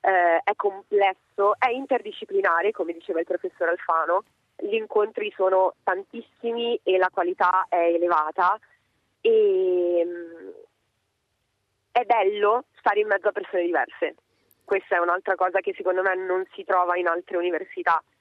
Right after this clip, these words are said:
il fatto che siamo laici ma, eh, ma credenti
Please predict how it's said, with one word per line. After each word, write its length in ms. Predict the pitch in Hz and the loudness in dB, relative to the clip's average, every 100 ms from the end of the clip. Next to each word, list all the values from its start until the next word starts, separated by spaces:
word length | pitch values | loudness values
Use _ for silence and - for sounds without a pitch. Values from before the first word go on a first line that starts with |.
| _ _ | _ _
il 180 | - 202 | -6 -4
fatto 340 | - 185 - | -2 -2 -2
che 180 | 190 185 - | -2 -2 0
siamo 500 | 175 180 185 185 190 _ _ | 0 2 2 2 0 _ _
laici 840 | - 214 202 220 233 - - 240 247 _ _ - | 2 4 4 2 -2 -8 -4 -2 -4 _ _ -8
ma, 420 | 208 185 185 190 _ _ - | 0 2 2 -2 _ _ -2
eh, 480 | 196 180 175 170 156 | 2 2 2 2 0
ma 120 | 185 | -2
credenti 680 | - 190 175 151 170 - 220 | -2 -2 0 -2 -6 -8 -10